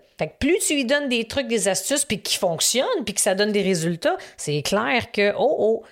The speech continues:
il y a une connexion qui est là, il y a un lien de confiance qui est là. Fait que justement, votre clientèle cible va vouloir, euh, en consommer davantage. Fait que préparez-vous. Euh, quatrième point qui ressemble un petit peu, euh, au troisième,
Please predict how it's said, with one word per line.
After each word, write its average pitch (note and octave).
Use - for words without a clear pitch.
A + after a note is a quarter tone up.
il E3
y D#3+
a D#3+
une D#3
connexion E3
qui A#3+
est -
là, G#3
il G3+
y E3+
a D#3+
un D#3+
lien E3
de D#3+
confiance C4+
qui B3+
est A#3+
là. A#3
Fait D#3+
que E3
justement, F3
votre F3+
clientèle D#3
cible A#3+
va D#3+
vouloir, A#3
euh, D#3
en D3+
consommer D3
davantage. D3+
Fait -
que -
préparez-vous. D#3
Euh, D#3
quatrième B3+
point A#3+
qui A3+
ressemble G3
un E3+
petit -
peu, G#3
euh, D#3
au D#3+
troisième, F#3